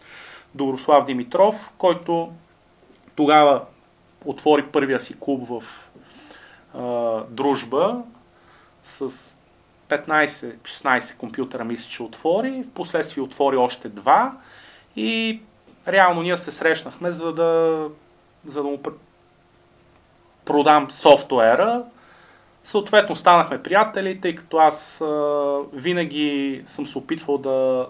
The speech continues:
да давам добавена стойност на хората, с които работя. И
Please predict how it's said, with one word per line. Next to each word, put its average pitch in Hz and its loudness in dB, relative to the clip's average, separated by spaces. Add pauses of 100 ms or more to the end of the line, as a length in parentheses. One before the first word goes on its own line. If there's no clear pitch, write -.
да 131 -6
давам 147 4
добавена 139 6
стойност 151 -4
на 120 -8
хората, 127 -2
с - -16
които 127 -10
работя. 123 -4 (520)
И 190 -6